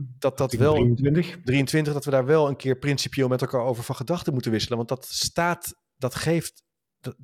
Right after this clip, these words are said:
Speaker 1: dat, dat, dat, dat belemmert ons ook in sommige, op sommige vlakken. Omdat het niet zo ge-,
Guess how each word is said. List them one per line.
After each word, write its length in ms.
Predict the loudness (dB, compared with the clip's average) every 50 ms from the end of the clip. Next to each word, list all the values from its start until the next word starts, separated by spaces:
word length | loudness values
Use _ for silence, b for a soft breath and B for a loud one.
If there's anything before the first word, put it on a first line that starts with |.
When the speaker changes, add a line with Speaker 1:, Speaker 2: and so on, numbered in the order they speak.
| -20 -14 -8
Speaker 1:
dat, 200 | -8 -8 -6 -4
dat, 180 | -6 -6 -4 -6
dat, 300 | -8 -8 -8 -14 -20 _ _
dat 200 | -6 -6 -6 -2 -2
belemmert 440 | 0 2 4 4 4 4 2 2
ons 180 | 0 0 0 0
ook 180 | 0 -2 -2 -2
in 100 | -2 -2
sommige, 300 | 0 0 0 -2 -2 -4
op 120 | -6 -2
sommige 280 | -2 0 0 -2 -4 -4
vlakken. 360 | -2 -2 -2 -2 -4 -6 B B B B B B B B
Omdat 200 | -8 -4 -2 0 0
het 80 | 0
niet 100 | 0 0
zo 100 | 0 -2
ge-, 140 | -2 -2 -6